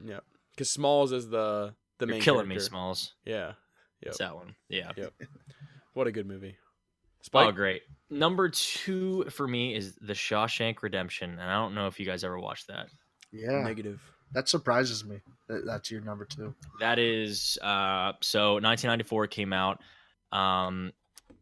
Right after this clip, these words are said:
Speaker 2: if Forrest Gump wouldn't have came out that year, Shawshank would have won every single,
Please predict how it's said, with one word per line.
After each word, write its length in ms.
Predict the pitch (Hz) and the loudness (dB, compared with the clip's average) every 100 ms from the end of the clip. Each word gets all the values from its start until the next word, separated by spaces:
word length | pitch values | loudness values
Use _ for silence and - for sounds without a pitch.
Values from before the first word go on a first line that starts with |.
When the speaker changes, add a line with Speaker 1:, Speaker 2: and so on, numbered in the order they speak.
| _ | _
Speaker 2:
if 180 | - 117 | -2 -2
Forrest 520 | - - 127 139 131 | -2 2 4 6 4
Gump 280 | - 120 110 | 4 4 2
wouldn't 300 | 107 113 110 | 0 0 2
have 140 | 107 - | 0 0
came 280 | 110 101 | -2 0
out 200 | 98 98 | 2 2
that 180 | 98 92 | 0 0
year, 420 | 90 92 90 90 - _ _ - | 0 -2 -2 -4 -8 _ _ -2
Shawshank 460 | 113 104 - 98 | 4 4 4 2
would 100 | 101 | 2
have 80 | 95 | 0
won 180 | 95 92 | 0 0
every 280 | - 92 87 | -2 -2 -4
single, 480 | 95 87 87 87 | -4 -6 -6 -6